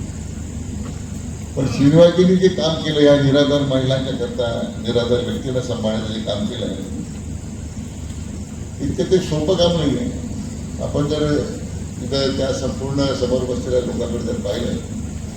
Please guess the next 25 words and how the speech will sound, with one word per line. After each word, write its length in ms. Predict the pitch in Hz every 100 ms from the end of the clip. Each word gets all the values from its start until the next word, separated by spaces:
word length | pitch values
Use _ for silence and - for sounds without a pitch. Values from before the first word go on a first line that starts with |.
| - - - - - - - - - - - - - - - - - - -
तर 160 | 156
याला 180 | 160 175 -
किती 300 | - - -
प्रचंड 400 | - - 185 185
अशा 200 | 180 175 165
प्रकारचं 520 | 156 151 156 156 165
समर्पण 480 | 147 139 147 147 143
लागतं. 600 | 123 - 131 104 - - - - - - - - - - 147 - - - - - - - - - - -
ते 80 | 151
आपण 300 | 147 160 170 170 135 127
ह्या 160 | 147 151
सगळ्या 280 | 143 156
लोकांकडे 360 | 147 143 143 143
पाहिल्यानंतर 520 | 139 123 131 127 120
आपल्या 240 | 110 110 101
लक्षात 160 | 104
येतं. 160 | 104 98 101 - - - - - - - - - - - - - - - - - - - - - - - - - - 208 - - - - - - - -
खरं 160 | 165
मुळात 260 | 160 175 180
आज 120 | 190
वृद्धाश्रम 460 | 156 151 180 160 185
काढण्याची 460 | 165 165 170 170 165
गरज 340 | 147 170 -
का 100 | 156
पडली, 260 | 151 139